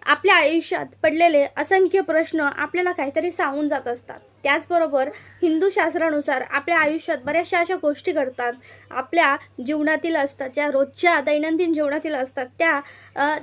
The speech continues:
त्या आपल्याला काहीतरी सुचवत असतात. त्या काय सुचवत असतात, कोणत्या गोष्टी करायच्या आणि करायच्या नाहीत,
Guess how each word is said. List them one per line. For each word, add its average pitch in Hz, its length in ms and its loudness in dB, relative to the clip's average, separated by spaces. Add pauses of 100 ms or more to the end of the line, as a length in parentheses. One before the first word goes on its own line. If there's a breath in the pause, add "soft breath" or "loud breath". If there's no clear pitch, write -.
त्या 311 120 4
आपल्याला 311 320 0
काहीतरी 311 480 0
सुचवत 285 380 -2
असतात. 262 420 -4
त्या 359 100 -2
काय 359 220 0
सुचवत 302 340 -4
असतात, 262 400 -6
कोणत्या 302 260 -2
गोष्टी 330 300 -4
करायच्या 320 580 -2
आणि 302 280 -4
करायच्या 302 440 -4
नाहीत, 269 300 -8